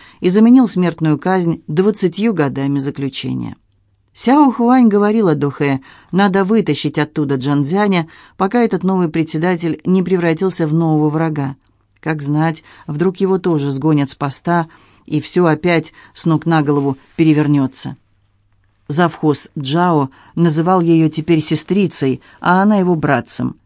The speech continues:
Поначалу завхоз только принимал подношения Сяо Хуань, но мало-помалу и сам стал носить ей подарки. Как и низкопробные друзья Сяо Хуань,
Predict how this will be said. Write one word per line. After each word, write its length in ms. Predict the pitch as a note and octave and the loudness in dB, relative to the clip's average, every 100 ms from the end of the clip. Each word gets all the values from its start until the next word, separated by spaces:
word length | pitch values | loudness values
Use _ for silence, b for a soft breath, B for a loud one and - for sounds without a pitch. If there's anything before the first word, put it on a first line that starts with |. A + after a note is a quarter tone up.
| _ _ _ _ _ - | _ _ _ _ _ -4
Поначалу 680 | F#3+ A3+ G#3 D4 B3 G#3 D#3 | 2 2 2 0 2 2 2
завхоз 440 | D3+ E3+ B3+ A3+ | 0 -2 -2 -2
только 260 | - F#3+ E3 | 0 -2 0
принимал 420 | E3+ E3+ F3 F3 | 0 2 2 0
подношения 680 | D#3+ D#3 D#3 - A3 D#3+ C#3 | 0 0 0 0 0 2 2
Сяо 280 | - C#3+ C#3 | 2 2 2
Хуань, 460 | - D3 C3 B2+ - b b | 0 0 0 -2 -4 b b
но 140 | D#3+ D#3 | 2 4
мало-помалу 760 | C#3+ C3+ C3+ F3+ G3+ G3 F3+ E3 B B - | 4 2 0 2 2 2 0 -4 B B -6
и 120 | C4 | -4
сам 340 | - E3 D#3+ | 0 0 2
стал 220 | D#3 D#3 D#3 | 0 0 2
носить 440 | C#3+ C3+ F#3+ - | 0 0 -6 -4
ей 140 | D3 | -4
подарки. 600 | D3+ C#3+ A#2+ B2+ C3+ - - _ _ _ | -2 -4 -4 -8 -8 -18 -20 _ _ _
Как 200 | - F#3 | -6 0
и 60 | G#3+ | 2
низкопробные 720 | G#3 - F#3+ G3+ F#3+ F#3 F3+ | 2 2 -2 0 0 2 0
друзья 460 | F3 F#3+ E3+ F3+ D#3 | 0 -2 0 0 0
Сяо 320 | - D3+ C#3+ | 0 0 0
Хуань, 480 | - D#3 G3+ F3 | -2 -2 0 0